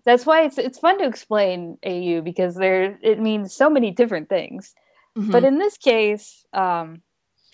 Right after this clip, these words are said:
Speaker 1: Twilight fandom hates Twilight. And so what they used to do is they used to make all human A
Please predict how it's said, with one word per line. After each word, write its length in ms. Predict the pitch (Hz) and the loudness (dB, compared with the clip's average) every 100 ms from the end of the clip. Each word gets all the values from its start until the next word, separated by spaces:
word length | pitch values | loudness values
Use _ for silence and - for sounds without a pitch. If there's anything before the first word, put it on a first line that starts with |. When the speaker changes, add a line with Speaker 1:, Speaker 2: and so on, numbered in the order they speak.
| _ _ _ - | _ _ _ -20
Speaker 1:
Twilight 480 | - 285 302 330 254 | -6 0 2 2 0
fandom 560 | 247 220 208 202 190 185 | -2 -2 0 0 -2 -10
hates 600 | - 202 196 - - - - | -4 -4 -4 -14 -18 -20 -4
Twilight. 500 | 196 165 151 151 _ _ _ _ _ _ _ _ _ _ - | -2 0 -2 -6 _ _ _ _ _ _ _ _ _ _ -8
And 640 | 185 190 185 180 180 180 - | 0 2 2 0 -4 -6 -6
so 380 | - 208 196 | 2 4 6
what 160 | 190 196 | 6 4
they 140 | 226 | 6
used 240 | 262 262 - | 4 2 0
to 40 | |
do 240 | 196 190 185 | 2 4 4
is 140 | 180 | 0
they 140 | 190 | -2
used 180 | 196 190 | -2 -4
to 60 | 196 | -2
make 240 | 185 175 | 0 2
all 160 | - 185 | 4 4
human 340 | 170 180 160 | 2 -4 -4
A 100 | 82 | -6